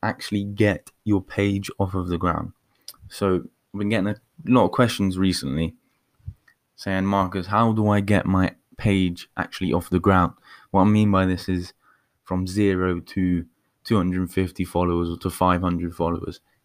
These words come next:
Getting that first chunk of followers is definitely the hardest, and it will take you the longest.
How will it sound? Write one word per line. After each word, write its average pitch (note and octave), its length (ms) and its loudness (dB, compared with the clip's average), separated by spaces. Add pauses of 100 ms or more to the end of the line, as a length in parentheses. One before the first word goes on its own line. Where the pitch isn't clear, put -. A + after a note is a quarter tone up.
(140)
Getting G2+ 320 -2
that - 180 -6
first G2 500 0
chunk F#2 240 -6
of F2+ 140 -14
followers F2+ 420 -4 (140)
is F#2 340 0 (300)
definitely F#2+ 560 0
the F#2 100 -2
hardest, G#2 560 0 (1200)
and F#2 320 2 (300)
it - 180 2
will F#2+ 180 2
take G2+ 280 2
you G2+ 80 2
the G2 100 2
longest. A2 640 2